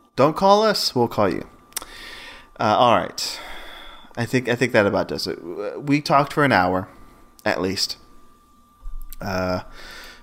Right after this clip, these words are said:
what, what's the runtime here? Two hours and thirty minutes? Jesus Christ. I'm gonna cut this down.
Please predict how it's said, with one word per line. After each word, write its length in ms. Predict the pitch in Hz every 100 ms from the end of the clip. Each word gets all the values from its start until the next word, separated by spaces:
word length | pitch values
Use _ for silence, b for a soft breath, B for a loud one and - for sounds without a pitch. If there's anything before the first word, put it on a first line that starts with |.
| -
what, 160 | 117 113
what's 160 | 120
the 60 | 127
runtime 360 | 123 127 135 135
here? 160 | 135
Two 280 | 127 - 185
hours 300 | 156 160 143
and 100 | 113
thirty 220 | 127 127 110
minutes? 360 | 113 120 -
Jesus 340 | - 107 - -
Christ. 240 | - -
I'm 60 | 147
gonna 100 | 120
cut 120 | 107
this 140 | - -
down. 260 | 101 -